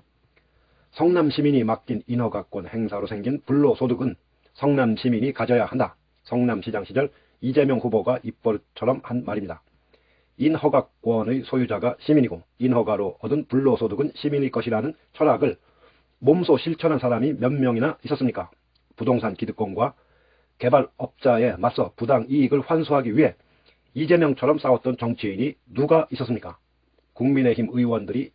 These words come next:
양심 있다면 하는 높은 줄 모르고 치솟은 아파트 값과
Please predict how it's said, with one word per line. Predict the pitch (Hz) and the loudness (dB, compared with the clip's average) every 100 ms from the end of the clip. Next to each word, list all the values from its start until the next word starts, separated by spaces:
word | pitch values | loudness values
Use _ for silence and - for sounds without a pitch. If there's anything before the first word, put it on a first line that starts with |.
| - | -4
양심 | 127 156 170 | 0 2 2
있다면 | 147 120 90 80 | 2 0 -4 -12
하는 | - 123 117 107 _ _ - | -8 -4 -2 -4 _ _ -10
높은 | 110 - 113 | -10 -8 -6
줄 | 107 | -4
모르고 | 95 107 113 110 - _ _ | -4 -4 -4 -6 -10 _ _
치솟은 | - 147 135 | -2 2 2
아파트 | 123 - - 147 | 0 0 -2 -2
값과 | 123 - - 110 | -2 -2 0 -2